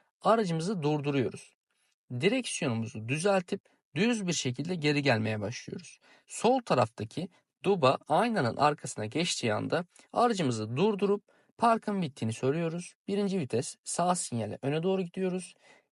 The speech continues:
İşaretlenen noktada aracımızı durdurup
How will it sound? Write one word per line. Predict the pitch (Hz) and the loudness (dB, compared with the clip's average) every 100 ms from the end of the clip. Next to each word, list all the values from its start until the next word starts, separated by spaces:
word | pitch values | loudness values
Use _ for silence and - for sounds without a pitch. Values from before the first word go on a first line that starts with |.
| _ | _
İşaretlenen | 135 - 196 220 220 202 156 117 | -6 0 2 0 -2 0 2 2
noktada | 147 - 127 113 175 - _ _ _ | 0 0 0 0 -2 -6 _ _ _
aracımızı | 107 147 185 170 143 113 110 | 2 4 4 0 -2 -2 -4
durdurup | 131 160 165 190 | 0 0 0 -2